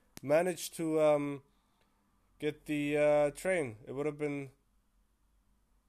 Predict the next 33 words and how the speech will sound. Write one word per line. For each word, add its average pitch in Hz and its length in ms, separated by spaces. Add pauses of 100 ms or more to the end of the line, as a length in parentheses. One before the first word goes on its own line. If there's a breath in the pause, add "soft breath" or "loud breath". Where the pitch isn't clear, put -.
(380)
well, 147 380 (100)
it's 233 320
okay. 143 320 (240)
It 175 160
just 226 200
wasn't 180 340
meant 160 200
to 135 100
be. 110 140 (280)
It, 147 240
it 202 100
wasn't 196 280
meant 165 160
to 147 80
be. 151 320 (680 soft breath)
Uh, 123 440
I'm, 131 260 (120)
I'm 123 120
here 156 260
though. 160 320 (580 soft breath)
I'm 110 120
healthy. 139 600 (1500 soft breath)
I 156 100
did 170 260
a 170 80
bit 156 220
of, 151 220 (140)
I 147 80
did 220 180
a 240 100
bit 220 160
of 220 100
running. 226 440